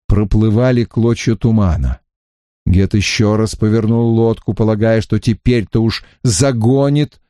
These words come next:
выбившегося из сил врага на твёрдую землю — и в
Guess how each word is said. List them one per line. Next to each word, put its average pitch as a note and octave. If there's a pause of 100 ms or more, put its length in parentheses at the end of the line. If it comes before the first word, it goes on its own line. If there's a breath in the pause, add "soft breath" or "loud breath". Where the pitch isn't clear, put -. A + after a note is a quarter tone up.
(120)
выбившегося C#3+
из C3+
сил C#3+
врага C3+
на C3
твёрдую C3
землю — C3 (360)
и G#2+
в -